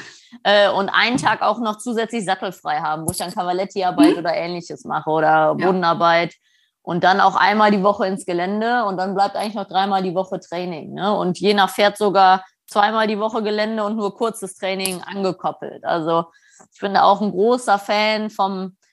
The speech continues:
Speaker 1: vom Ausgleichstraining. Vielleicht willst du noch mal kurz sagen, ähm, was ja total interessant ist. Also Training ist ja wirklich ein sehr großer Begriff. Und für mich als Pferdetrainer ist natürlich auf der einen Seite trainiere ich das Pferd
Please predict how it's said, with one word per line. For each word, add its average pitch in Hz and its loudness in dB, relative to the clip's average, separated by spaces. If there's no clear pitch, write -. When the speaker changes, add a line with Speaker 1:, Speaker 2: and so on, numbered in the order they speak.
Speaker 1:
vom 185 -2
Ausgleichstraining. 160 0
Vielleicht 190 2
willst 233 0
du 277 2
noch 240 4
mal 226 4
kurz 220 0
sagen, 220 4
ähm, 208 4
was 202 2
ja 247 2
total 233 0
interessant 240 -6
ist. 196 -8
Also 185 0
Training 233 -2
ist 214 -8
ja 202 -2
wirklich 220 -6
ein 202 -6
sehr 202 0
großer 196 -4
Begriff. 175 -4
Und 180 -18
für 196 -6
mich 220 -6
als - -8
Pferdetrainer 233 -4
ist 208 -8
natürlich 202 -6
auf 190 -6
der - -4
einen 202 -2
Seite 208 -2
trainiere 202 -2
ich 196 -6
das 170 -6
Pferd 151 -4